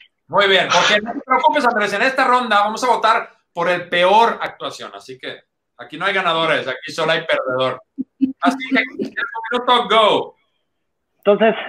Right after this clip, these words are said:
Speaker 2: más que imitación, es como describir lo que creo que Viviana piensa de lo que hago. A ella le tocó ver cómo era miserable en mi trabajo como abogado corporativo y cómo, más que mi trabajo, abo-, o sea, más que ser miserable por mi trabajo, era miserable por el ambiente y por la cultura corporativa en la que veía.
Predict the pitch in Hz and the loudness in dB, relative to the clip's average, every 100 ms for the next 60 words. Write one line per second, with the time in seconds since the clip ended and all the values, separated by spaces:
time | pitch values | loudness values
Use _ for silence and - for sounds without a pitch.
0 | - 175 214 220 294 311 214 190 - 196 | -2 2 4 4 4 4 4 2 4 4
1 | 202 208 180 208 208 196 - 156 151 175 | 6 4 0 0 0 0 0 -2 -2 -2
2 | 170 143 143 175 151 131 143 147 147 143 | -4 -2 -2 -4 -4 -6 -8 -8 -10 -6
3 | 151 147 127 - 127 123 107 107 _ - | -2 -2 -4 -4 -2 -2 -6 -12 _ -6
4 | 147 190 180 156 160 165 - 165 170 170 | 0 2 2 2 4 4 2 0 4 4
5 | 151 143 156 165 147 127 139 151 156 135 | 4 4 4 0 0 0 2 0 -2 -4
6 | 123 120 123 139 143 120 113 117 127 139 | -6 -4 -4 -6 -4 -4 -2 0 0 0
7 | 143 127 113 131 131 135 131 135 143 151 | -4 -6 -6 -6 -6 -4 -4 0 2 0
8 | _ _ - 185 208 269 269 214 175 180 | _ _ 0 2 4 4 4 4 6 6
9 | 214 208 165 143 - - 147 170 190 196 | 4 2 2 2 -4 -8 -2 2 2 2
10 | 220 220 214 190 175 180 196 156 131 143 | 0 -2 -2 0 2 2 0 0 4 4
11 | 165 202 190 - 147 180 151 135 156 160 | 4 2 2 2 2 2 0 0 0 0
12 | 143 123 113 123 143 151 151 147 131 _ | 0 0 -2 -2 -4 -4 -8 -6 -6 _
13 | 113 135 139 - 135 113 110 117 127 131 | _ -6 -6 -6 -6 -4 -4 -8 -8 -8
14 | - 98 101 | -8 -10 -10